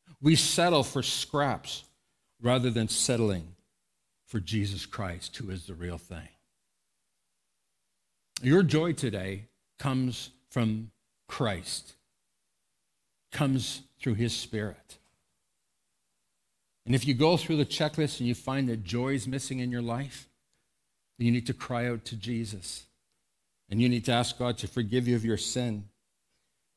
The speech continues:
Jeremiah says to Israel in Jeremiah eighteen fifteen, "But my people have forgotten me. They make offerings to false gods.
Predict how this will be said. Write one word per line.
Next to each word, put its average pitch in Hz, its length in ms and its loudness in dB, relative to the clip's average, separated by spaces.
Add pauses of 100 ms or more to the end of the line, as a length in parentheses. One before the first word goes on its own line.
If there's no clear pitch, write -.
(1200)
Jeremiah 123 460 4
says 120 300 0
to 98 80 -4
Israel 117 400 0
in 110 280 -8
Jeremiah 117 440 0
eighteen 117 340 0
fifteen, 117 380 -4
"But 110 120 0
my 123 200 2
people 117 380 -2
have 104 120 -2
forgotten 123 500 0
me. 107 120 0
They 110 140 0
make 110 300 0
offerings 120 680 0
to 113 100 -4
false 117 420 -2
gods. 135 600 -4